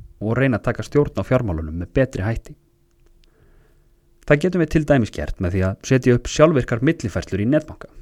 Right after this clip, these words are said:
Þau ykkar sem eiga í erfiðleikum með að láta launin duga út mánuðinn hafa eðli málsins samkvæmt sjaldnast laust fé í sparnað.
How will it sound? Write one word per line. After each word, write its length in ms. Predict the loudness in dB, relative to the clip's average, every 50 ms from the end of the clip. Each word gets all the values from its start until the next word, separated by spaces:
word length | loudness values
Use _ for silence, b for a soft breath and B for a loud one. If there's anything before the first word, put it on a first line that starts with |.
| b b b b b _ _ _ _ _ _ -8
Þau 140 | -2 -2 0
ykkar 240 | 0 0 0 -2 -2
sem 160 | -2 -2 -2
eiga 200 | -2 -2 -4 -6 -8 -12 -16 _ _ _ _ _ _ -6
í 60 | -2 0
erfiðleikum 480 | 0 2 2 2 0 -2 -2 -2 -4
með 140 | -2 -2 -2
að 80 | -4 -4
láta 220 | -4 -6 -6 -6 -4
launin 320 | -2 -2 0 0 -2 -2
duga 300 | 0 0 0 2 2 0 -2
út 80 | -2
mánuðinn 400 | -4 -4 -4 -4 -4 -6 -8 -10 -10 b b b b b b b b b b b b b -4
hafa 220 | 0 4 4 6 6
eðli 240 | 6 4 4 2 2 2
málsins 400 | 2 2 2 2 0 -2 -4 -4
samkvæmt 480 | -4 -4 -4 -6 -8 -8 -10 -16 -20 -20 _ _ _ _ _ _ _ _
sjaldnast 540 | -2 0 0 0 0 -2 -4 -6 -2 0 0
laust 240 | 0 0 0 -4 -2
fé 160 | -2 -2 -2
í 80 | -2
sparnað. 400 | -4 -4 -4 -4 -4 -8 -18 -20